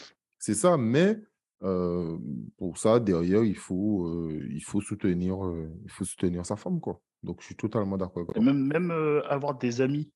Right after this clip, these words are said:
Speaker 2: autour de soi qui sont là pour toi, tu vois, des choses comme ça, c'est important.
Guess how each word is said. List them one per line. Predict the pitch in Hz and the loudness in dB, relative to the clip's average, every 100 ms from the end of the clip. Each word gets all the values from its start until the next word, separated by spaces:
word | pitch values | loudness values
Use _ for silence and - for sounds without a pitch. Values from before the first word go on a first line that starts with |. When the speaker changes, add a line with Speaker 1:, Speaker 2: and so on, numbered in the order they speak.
| _ | _
Speaker 2:
autour | - 104 123 | -12 -8 -6
de | 117 | -6
soi | 113 131 131 | -4 -2 -2
qui | 131 107 | -2 -8
sont | - 113 | -4 -4
là | 113 120 | -2 -4
pour | 117 - - | -6 -12 -12
toi, | 120 117 120 120 120 - | -4 0 2 2 0 -6
tu | - | -6
vois, | 110 | -4
des | 110 110 | -4 -6
choses | 127 - | -6 -6
comme | 113 | -6
ça, | 120 | -6
c'est | 127 | -8
important. | 113 107 107 - - 127 127 | -10 -12 -18 -16 -8 -8 -8